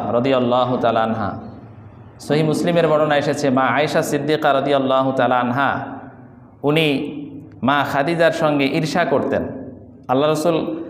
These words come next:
খাদিজার প্রশংসা করতেন মা আয়েশার সামনে বসে। তো একবার মা আয়েশা সিদ্দিকা রাদিয়াল্লাহু তাআলা আনহা,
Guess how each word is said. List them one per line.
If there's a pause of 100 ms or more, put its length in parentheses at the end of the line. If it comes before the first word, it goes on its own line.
(140)
খাদিজার
প্রশংসা
করতেন
মা
আয়েশার
সামনে
বসে। (1600)
তো (320)
একবার (2250)
মা
আয়েশা
সিদ্দিকা
রাদিয়াল্লাহু
তাআলা
আনহা,